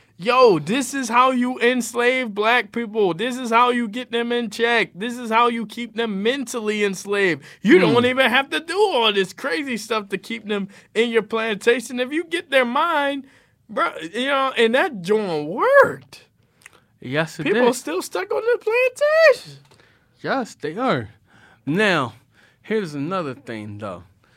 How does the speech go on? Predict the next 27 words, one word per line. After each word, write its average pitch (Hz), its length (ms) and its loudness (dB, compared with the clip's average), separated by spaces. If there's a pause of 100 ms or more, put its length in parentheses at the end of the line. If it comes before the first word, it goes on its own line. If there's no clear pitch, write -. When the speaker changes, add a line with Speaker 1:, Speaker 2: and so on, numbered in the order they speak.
Speaker 2:
So, 185 480 -4
like 269 300 -4
you 220 80 -6
were 214 60 -2
saying, 196 440 -4 (200)
with 190 240 -2
the 165 300 0 (320)
white 165 480 -6 (140)
people, 127 440 -14
right? 160 300 -14 (1600)
Now, 123 440 -2 (440)
we 180 160 -2
got 214 220 4
some 247 380 -2
people 165 400 -6
that 160 140 -6
say, 156 420 -6 (140)
"Oh, 160 240 -6
well, 127 520 -6 (420)
you 135 100 -10
know, 123 240 -6
it's 156 160 -10
okay 156 240 -6
for 117 200 -10
us 160 180 -8
to 135 60 -20
say 98 420 -12